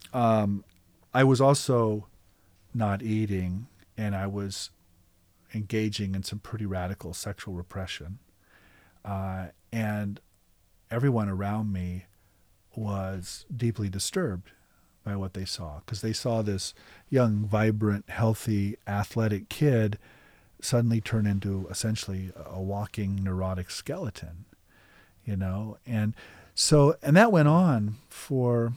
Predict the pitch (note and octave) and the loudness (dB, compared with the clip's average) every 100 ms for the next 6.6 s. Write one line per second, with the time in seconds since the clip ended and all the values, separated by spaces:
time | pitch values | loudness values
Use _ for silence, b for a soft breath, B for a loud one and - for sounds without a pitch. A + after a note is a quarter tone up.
0 | - - C#3 C3 B2 B2 A#2 - D#3 C#3 | -8 -2 2 2 2 2 0 0 0 2
1 | - C#3 B2 - B2+ A#2+ - A#2+ A2+ - | 2 2 2 0 0 0 0 0 0 -2
2 | A2+ G#2 - - A#2+ A2+ G#2 G2+ G#2 - | -4 -4 -6 -4 0 0 0 -2 -4 -6
3 | G#2 G2 - A2 G2+ G2 G2+ - A#2+ B2 | -6 -6 -8 -8 -6 -6 -8 -4 0 4
4 | D#3 E3+ C3 - A#2 A2+ G2+ G2+ G2 F#2+ | 6 6 6 2 0 0 0 -2 -2 -4
5 | - - - - G#2 G2 D#2+ - G#2+ G2+ | -8 -16 -14 -6 -6 -4 -6 -4 -2 -2
6 | G2+ G#2 E2+ C#2 - | -2 -4 -6 -10 -16